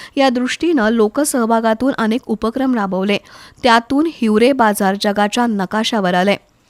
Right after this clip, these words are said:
आजही हिवरे बाजारचे ग्रामस्थ सर्व सण उत्सव एकत्र साजरे करतात. कोणत्याही कुटुंबावर संकट आलं तर पंधरा मिनिटात संपूर्ण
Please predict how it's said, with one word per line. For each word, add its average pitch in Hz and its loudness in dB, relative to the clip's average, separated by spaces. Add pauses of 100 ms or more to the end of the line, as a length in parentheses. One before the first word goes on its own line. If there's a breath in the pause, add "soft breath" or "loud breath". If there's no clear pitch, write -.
(140)
आजही 247 2
हिवरे 226 2
बाजारचे 226 0
ग्रामस्थ 208 -2
सर्व 202 2
सण 262 2
उत्सव 240 0
एकत्र 208 -2
साजरे 196 -2
करतात. 185 0 (440 loud breath)
कोणत्याही 233 2
कुटुंबावर 277 2
संकट 233 -2 (100)
आलं 240 2 (100)
तर 233 0
पंधरा 226 -2
मिनिटात 254 2
संपूर्ण 240 -2